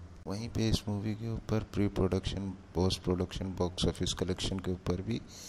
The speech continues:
मैं आपको बताने वाला हूँ। Filming के ऊपर एक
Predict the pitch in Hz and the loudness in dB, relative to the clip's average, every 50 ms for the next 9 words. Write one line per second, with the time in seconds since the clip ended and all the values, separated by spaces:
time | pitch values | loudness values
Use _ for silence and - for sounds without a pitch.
0 | - - - - - - 82 92 95 87 85 - - - - 117 120 107 92 - | -14 -16 -16 -18 -10 -2 2 4 4 4 2 -2 -4 -2 -2 0 2 2 6 6
1 | 82 78 78 80 87 87 87 82 78 80 85 82 82 87 95 92 82 76 - - | 6 4 6 0 0 0 0 0 2 2 2 0 2 0 -2 -2 -4 -6 -10 -12
2 | - - - 92 92 90 92 90 90 85 - 85 82 80 78 - 82 85 87 87 | -10 -4 -4 -2 -2 0 0 0 0 2 2 2 0 0 0 2 4 4 4 4
3 | - | 6